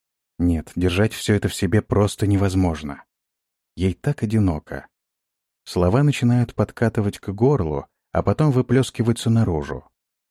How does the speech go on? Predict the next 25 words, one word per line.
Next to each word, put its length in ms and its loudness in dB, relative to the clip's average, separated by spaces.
Мама 320 4
сегодня 400 2
заявила, 460 2
что 220 -4
уезжает 480 0
на 120 -2
юг, 380 -4
срок 320 0
аренды 320 2
квартиры 460 2
истекает, 680 -2
и 40 0
ей 180 2
придётся 440 0
где-то 300 0
искать 300 -2
себе 220 -4
жильё. 460 -2
Лето 300 2
теперь 260 0
больше 300 2
похоже 440 2
на 120 6
кусок 400 -2
дерьма, 540 2